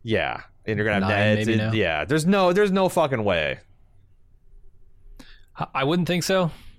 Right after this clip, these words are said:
Speaker 2: Uh, may-, maybe they'll end up at the same bakery. I don't know. It'll just be a happenstance that
Speaker 1: <laughs>
Speaker 2: she walks down the street to the newsstand or whatever.
Speaker 1: Yeah,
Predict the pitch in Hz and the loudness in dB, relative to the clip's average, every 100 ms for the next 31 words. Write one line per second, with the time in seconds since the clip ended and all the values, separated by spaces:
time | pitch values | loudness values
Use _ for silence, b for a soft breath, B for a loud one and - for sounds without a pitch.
0 | - 123 117 117 127 147 156 143 156 151 | -4 -2 0 0 -2 -2 0 0 0 0
1 | 147 131 131 123 - 113 - 117 110 107 | -2 0 0 -2 -4 -6 -2 -2 0 0
2 | 110 - 120 120 120 104 107 95 92 95 | -2 -2 -2 -2 -2 -4 -2 -2 -2 -2
3 | 101 110 - 104 95 92 98 - - 113 | -2 -4 -4 -2 -2 -2 -4 -6 -6 -6
4 | 104 117 - 117 117 - - 98 - - | -4 -6 -2 -2 0 -2 -2 -4 -4 -4
5 | 175 - 147 151 117 - 151 127 120 - | -4 -2 -2 0 -2 -2 -2 -2 -2 -2
6 | 127 120 123 127 120 127 117 - 117 117 | -4 -4 -4 -2 0 0 -2 -4 -2 0
7 | 117 117 113 113 113 117 113 113 90 85 | 0 -2 -2 -2 -2 -2 0 0 2 0